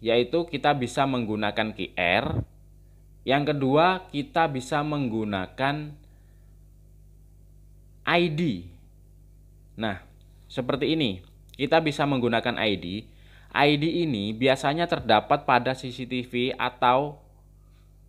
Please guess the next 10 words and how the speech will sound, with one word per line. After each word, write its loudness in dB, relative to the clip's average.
stiker -2
yang 0
ada 2
di -4
kameranya. -2
Biasanya 0
akan -2
ada 0
seperti -2
itu. -6